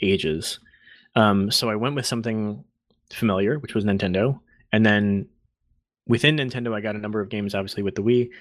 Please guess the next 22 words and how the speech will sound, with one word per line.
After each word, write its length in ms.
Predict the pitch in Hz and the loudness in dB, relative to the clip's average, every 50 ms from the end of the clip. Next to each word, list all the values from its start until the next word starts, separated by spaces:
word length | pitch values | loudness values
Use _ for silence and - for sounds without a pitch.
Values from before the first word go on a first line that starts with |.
| - _ - - | -20 _ -8 0
But 100 | 120 110 | 0 2
one 200 | 104 120 131 139 | 4 4 4 4
of 100 | 143 131 | 2 2
them 440 | 127 113 110 107 107 110 107 - - - | 2 2 2 2 0 -2 -4 -6 -4 0
that 100 | 117 107 | 2 2
I 20 | |
was 120 | 107 107 | 2 4
really 160 | 107 110 107 104 | 4 4 4 4
looking 260 | 104 98 - - 104 | 2 0 -2 -4 -2
forward 280 | - 185 220 202 160 - | 2 2 4 4 2 2
to 180 | - 123 113 | 2 0 2
was 200 | 110 107 107 104 - | 2 2 0 -2 -2
the, 240 | - 107 101 104 - | -2 -2 0 0 -2
you 100 | - 113 | -2 -2
know, 140 | 107 101 101 | -2 -2 -2
kind 160 | - 120 113 | 0 0 -2
of 80 | 110 101 | 0 0
the 100 | 107 101 | 2 2
latest 300 | 107 110 113 104 - - | 2 4 2 2 -2 -4
and 100 | 107 98 | -4 0
greatest 360 | - 104 101 104 98 - - _ _ _ - - - - _ _ - | 2 4 4 2 0 -2 -8 _ _ _ -20 -20 -20 -20 _ _ 2
of, 420 | 120 110 104 101 101 - - - | 2 4 4 2 0 -6 -10 -12